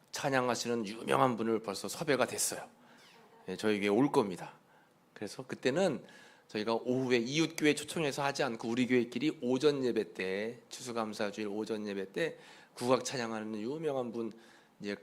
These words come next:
가야금인지 검은고인지 뭘 가져오세요. <laughs> 그래가지고 그걸로 이제 찬양하면서,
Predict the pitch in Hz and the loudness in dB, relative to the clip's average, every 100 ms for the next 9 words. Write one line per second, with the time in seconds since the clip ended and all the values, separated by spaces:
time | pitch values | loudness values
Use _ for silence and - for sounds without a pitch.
0 | - - 110 113 113 98 87 - 113 143 | -6 -4 -2 -2 -2 -4 -8 -8 -2 0
1 | 147 127 113 101 107 - 123 123 110 110 | 2 0 0 -4 -2 -2 0 0 0 2
2 | 101 123 127 139 139 135 139 147 139 - | 6 6 6 0 -2 -4 0 0 0 -6
3 | - - - 147 143 143 139 - 175 170 | -8 -8 6 8 8 6 4 0 2 4
4 | 156 151 139 151 170 151 | 4 2 4 6 8 6